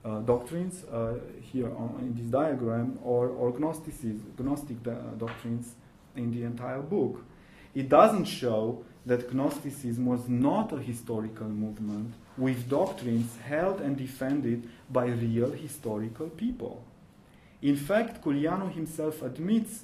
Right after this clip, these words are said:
implicitly the temporal dimension of Gnosticism, since he ascribes movement to the Gnostic spoon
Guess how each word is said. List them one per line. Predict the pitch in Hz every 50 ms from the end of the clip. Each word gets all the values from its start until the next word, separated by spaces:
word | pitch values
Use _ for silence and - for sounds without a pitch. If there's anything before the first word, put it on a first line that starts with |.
| - 139
implicitly | 135 139 135 143 160 202 220 226 - - 131 120 - 120 110 110 110 117 139 139 - - - -
the | 127 127
temporal | - - 156 170 202 208 208 196 139 120 110 107 113 120
dimension | 117 127 120 117 117 113 107 110 113 117 - - 120 117 123 123
of | - 139 143 - -
Gnosticism, | 185 202 226 233 - - - - 113 113 - - 120 98 95 95 - - - - - - - - - -
since | - - 160 156 151 - -
he | 160
ascribes | 147 139 143 - - 156 160 170 175 175 - - - - - - - -
movement | 139 151 175 208 226 220 - - 127 117 110 101 98 95 95 - - - - - - - - - - - - - - - - - - - - - - - - - -
to | - 139
the | 127 120 117
Gnostic | 113 113 117 117 117 117 - - 113 113 -
spoon | - - - - - 131 113 95 95 92